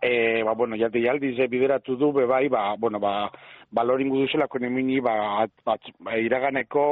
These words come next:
oraineko edo etorkizuneko testuek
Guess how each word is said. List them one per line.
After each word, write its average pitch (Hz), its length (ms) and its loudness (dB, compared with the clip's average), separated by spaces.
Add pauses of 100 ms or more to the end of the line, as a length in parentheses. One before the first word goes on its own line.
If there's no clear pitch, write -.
(100)
oraineko 135 480 0
edo 117 280 2
etorkizuneko 127 680 -2 (480)
testuek 139 600 0